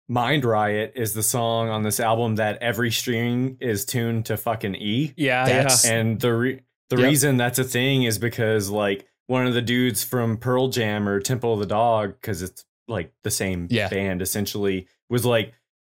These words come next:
Speaker 1: just, I don't know, they were probably, like, hanging out, broing out or whatever, and the dude from Temple of the Dog was like, "Wouldn't it be really stupid to just, like, tune all of your strings to the same note and write a song like that?" And Chris was like,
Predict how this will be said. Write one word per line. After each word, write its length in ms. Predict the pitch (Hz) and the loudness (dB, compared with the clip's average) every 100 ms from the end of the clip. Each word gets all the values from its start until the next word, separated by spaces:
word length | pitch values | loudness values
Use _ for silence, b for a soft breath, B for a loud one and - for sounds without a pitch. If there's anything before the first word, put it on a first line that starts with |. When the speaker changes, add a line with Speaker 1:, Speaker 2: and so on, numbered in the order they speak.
| _ _ - | _ _ -2
Speaker 1:
just, 340 | 120 - - - | 2 2 0 -6
I 80 | 113 | -4
don't 100 | 107 104 | 0 2
know, 40 | |
they 100 | 113 | 2
were 60 | 117 | 2
probably, 360 | 120 117 101 | 0 2 2
like, 260 | 95 90 - _ _ _ - | 2 0 -6 _ _ _ -8
hanging 340 | 139 139 117 | 0 2 2
out, 360 | 104 107 110 107 _ _ - | 0 0 -2 -4 _ _ -4
broing 360 | 127 135 123 | 2 4 4
out 180 | 120 123 | 2 2
or 100 | 123 | 4
whatever, 380 | 117 120 117 117 117 | 4 4 2 2 2
and 260 | 117 117 | 0 -2
the 120 | 120 117 | -2 0
dude 240 | 123 123 | 2 0
from 140 | 120 117 | -2 -2
Temple 240 | 127 120 | 0 0
of 60 | 104 | -2
the 60 | |
Dog 340 | 101 113 117 107 | 2 4 4 2
was 120 | 107 | 0
like, 280 | 110 107 - b _ | 0 0 -4 b _
"Wouldn't 200 | 160 226 | 0 2
it 60 | 254 | 4
be 60 | |
really 260 | 202 170 160 | 4 4 4
stupid 720 | 127 - - 120 123 117 127 | 4 2 2 2 2 2 0
to 140 | 113 113 | 0 0
just, 280 | 117 110 | 2 2
like, 380 | 117 107 95 - _ _ _ _ - | 2 2 0 -4 _ _ _ _ -4
tune 320 | - 139 131 | 2 4 4
all 260 | 120 113 123 | 4 4 4
of 80 | 120 | 4
your 140 | 120 | 2
strings 480 | 120 127 120 120 117 | 0 0 0 0 0
to 100 | 113 | 0
the 120 | 113 | 0
same 340 | - 120 117 | 2 2 2
note 300 | 104 101 117 | 2 2 0
and 120 | 110 107 | 0 0
write 220 | 104 104 | 2 0
a 40 | |
song 300 | 98 104 107 | 0 0 0
like 260 | 113 117 117 | 2 0 2
that?" 260 | 139 139 135 | 2 4 2
And 140 | 113 | 0
Chris 500 | - 117 117 - - - | 0 2 4 2 0 -2
was 200 | 120 107 | -2 2
like, 340 | 113 107 98 | 2 2 -2